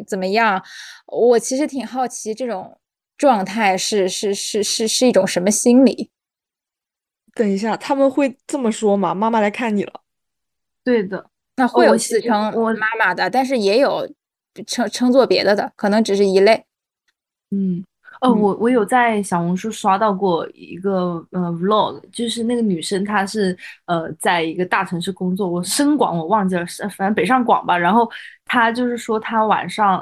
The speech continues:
Speaker 3: 呃，凌晨到了上海，然后她三点钟她就去排队了。然后就是整个过程只有她一个人，她也没有化妆，也没有穿那种很漂亮的衣服，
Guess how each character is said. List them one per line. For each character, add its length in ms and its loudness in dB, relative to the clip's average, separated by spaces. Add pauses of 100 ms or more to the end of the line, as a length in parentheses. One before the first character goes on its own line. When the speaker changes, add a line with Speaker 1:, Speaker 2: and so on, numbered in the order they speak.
(100)
Speaker 3:
呃， 240 -2
凌 260 -2
晨 320 -4
到 260 2
了 160 -4
上 220 -2
海， 200 -6 (280)
然 120 2
后 60 -6
她 80 -4
三 320 0
点 160 -4
钟 240 -4 (200)
她 140 -6
就 280 -2
去 240 -10
排 180 -10
队 220 2
了。 160 -12 (300)
然 120 4
后 80 2
就 100 -2
是 280 -6
整 180 -2
个 80 0
过 160 0
程 160 0
只 60 -2
有 80 0
她 160 -2
一 120 2
个 80 0
人， 140 2
她 80 -4
也 80 0
没 100 0
有 80 -2
化 160 0
妆， 240 -2
也 60 -6
没 100 -2
有 60 -2
穿 180 -6
那 60 -2
种 100 0
很 160 -4
漂 140 -4
亮 160 0
的 80 -2
衣 160 -2
服， 240 -10